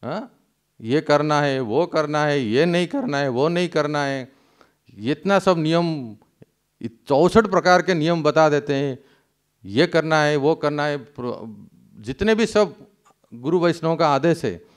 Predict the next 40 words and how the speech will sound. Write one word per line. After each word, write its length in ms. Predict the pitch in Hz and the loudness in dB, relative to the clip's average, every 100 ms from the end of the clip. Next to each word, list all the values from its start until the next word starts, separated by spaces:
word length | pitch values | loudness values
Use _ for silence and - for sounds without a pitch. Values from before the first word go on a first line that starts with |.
| _ - | _ 2
भले 240 | 143 226 | 6 8
हम 160 | 185 220 | 8 4
नहीं 200 | 220 233 | 0 -2
चाहते। 380 | 214 156 120 98 _ - | -2 -2 -4 -14 _ 0
कौन 240 | 202 254 | 2 4
चाहता 320 | 196 190 185 | 2 0 2
है 80 | 190 | 0
छेद 360 | 185 - 151 135 | -2 -2 -2 -2
होना? 360 | 120 101 87 - _ _ _ | -4 -8 -12 -18 _ _ _
अपने 260 | 107 131 127 | -10 -6 -6
शरीर 260 | 135 127 | -4 -2
पे 140 | 135 143 | 0 -2
छेद 300 | - 120 131 | -2 -6 -4
होना 200 | 139 139 | -6 -8
कौन 240 | 135 151 | -10 -12
चाहता 300 | 123 87 - 135 | -12 -14 -14 -20
है? 60 | _ _ _ _ _ _ _ | _ _ _ _ _ _ _
कोई, 280 | - 123 120 | -12 -10 -10
कोई 240 | 110 123 | -8 -6
नहीं 140 | 143 131 | -4 -6
चाहता। 260 | - 92 | -8 -10
लेकिन 360 | 101 117 139 151 | -6 -6 -4 -4
बंसी 840 | 104 117 127 - 170 156 170 233 _ _ - | -2 -4 -4 -8 -6 -6 -6 -10 _ _ -10
कहते 220 | 113 110 | -8 -4
हैं, 160 | 139 123 | -4 -4
"जानते 320 | 107 117 127 | -6 -4 -2
हो 60 | 220 | 0
कितना 260 | 220 226 | 0 0
तपस्या 400 | 208 180 175 160 | 2 2 2 0
है? 60 | 127 | 2
ऐसे 280 | 123 127 175 | 2 2 0
ही 120 | 196 | 0
मैं 340 | 185 156 107 | -2 -6 -8
भगवान 360 | 110 123 147 156 | -8 -4 -4 -2
के 80 | 147 | -2
अधर 220 | 117 131 | -2 -4
पे 120 | 143 | -4
नहीं 140 | 170 | -4
बैठी 260 | 208 190 113 | -2 -4 -4
हूँ। 120 | 90 | -12